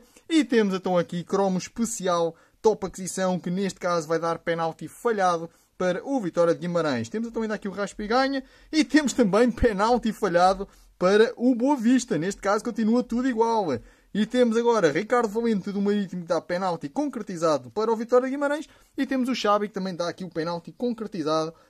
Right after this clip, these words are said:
para o Boa Vista. Ainda não é nesta, malta, que decidimos isto. Temos que ir abrir mais uma saqueta para ver então se finalmente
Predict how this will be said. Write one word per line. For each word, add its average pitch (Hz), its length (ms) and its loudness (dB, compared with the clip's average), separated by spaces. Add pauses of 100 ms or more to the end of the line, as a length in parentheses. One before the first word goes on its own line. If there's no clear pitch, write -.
(140)
para 185 240 6
o 185 40 2
Boa 202 160 0
Vista. 165 560 -6
Ainda 226 300 -4
não 277 100 0
é 269 140 2
nesta, 233 320 -2
malta, 220 320 -4
que - 180 -8
decidimos 202 680 -4
isto. 170 360 -6 (220)
Temos 180 240 0
que 190 120 -12
ir 190 100 -6
abrir 185 280 -4
mais 185 300 -2
uma 202 160 -6
saqueta 170 460 -6
para 147 320 -2
ver 127 240 -8
então 127 280 -6 (240)
se - 420 -10
finalmente 208 760 -2